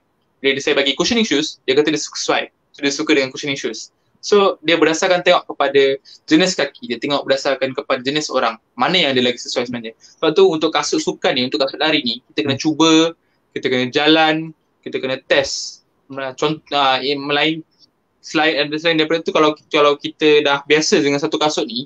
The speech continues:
Speaker 1: kita just nak bersama, kita nak sa-, kita nak just continue je kasut jenis yang sama, tak apa.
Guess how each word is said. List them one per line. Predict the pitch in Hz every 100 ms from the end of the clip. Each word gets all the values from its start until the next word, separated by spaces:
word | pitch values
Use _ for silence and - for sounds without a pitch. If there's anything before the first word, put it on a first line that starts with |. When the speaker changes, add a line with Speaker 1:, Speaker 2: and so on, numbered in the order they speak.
| -
Speaker 1:
kita | 160 147
just | 143 139 151
nak | 131
bersama, | 143 151 156 156 156 151 147 147 151
kita | 147 156
nak | 143
sa-, | 160 156
kita | 151 156 147
nak | 139
just | 147 -
continue | 151 156 156 151
je | 143
kasut | 143 156
jenis | 147 147 147
yang | 147
sama, | 139 120 - 123
tak | 127
apa. | 120